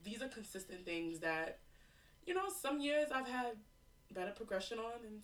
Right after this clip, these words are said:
some years I haven't. And so I think that's really my main goal. Like, I wanna challenge myself, like, in my, in my career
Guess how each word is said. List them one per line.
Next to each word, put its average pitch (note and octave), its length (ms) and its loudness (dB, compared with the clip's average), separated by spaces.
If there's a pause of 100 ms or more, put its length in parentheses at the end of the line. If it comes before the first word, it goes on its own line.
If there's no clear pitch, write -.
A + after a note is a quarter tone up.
some - 100 -10 (120)
years G#3 180 -12
I A3 80 -6 (140)
haven't. G#3 420 2 (100)
And F3+ 120 -8
so E3+ 460 -2 (1900)
I A3 60 4
think C4 260 0
that's - 400 4
really F#3+ 680 -2 (1120)
my F#3 160 2
main F#3 340 0
goal. A#3 280 0
Like, F#3 180 2
I F#3 80 4
wanna F#3+ 280 2
challenge F#3 600 -4
myself, F3+ 480 -4 (120)
like, E3+ 360 -2 (300)
in E3+ 140 -4
my, D#3+ 240 0 (680)
in F3+ 120 -10
my E3+ 220 -10
career A#3 320 -2